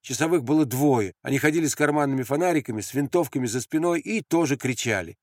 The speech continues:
Тот, который взял пропуск, подошёл к грузовику из встречного потока и велел шофёру сказать на следующем контрольном посту, чтобы задерживали все машины, пока не рассосётся затор. Потом, всё ещё держа пропуск в руке,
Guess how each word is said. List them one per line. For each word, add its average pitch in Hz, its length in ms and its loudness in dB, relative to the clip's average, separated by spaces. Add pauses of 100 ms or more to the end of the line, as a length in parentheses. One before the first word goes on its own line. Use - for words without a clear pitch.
Тот, 170 200 2
который 131 260 2
взял 131 240 2 (100)
пропуск, - 640 0
подошёл 143 380 0
к - 40 -10
грузовику 151 560 0
из 143 120 0
встречного 151 640 0
потока 143 480 0
и 101 80 -4
велел 151 300 0
шофёру 139 480 -2
сказать 127 400 -2
на 120 140 -4
следующем 160 640 -2
контрольном 165 640 0
посту, 170 560 0
чтобы 156 320 -2
задерживали 175 800 4
все 170 380 4
машины, 185 560 2
пока 185 300 0
не 180 140 4
рассосётся 170 580 0
затор. 160 460 4
Потом, 135 300 0
всё 143 180 0
ещё 131 220 0
держа 120 420 2
пропуск 120 420 -2
в 110 60 -8
руке, 131 420 -2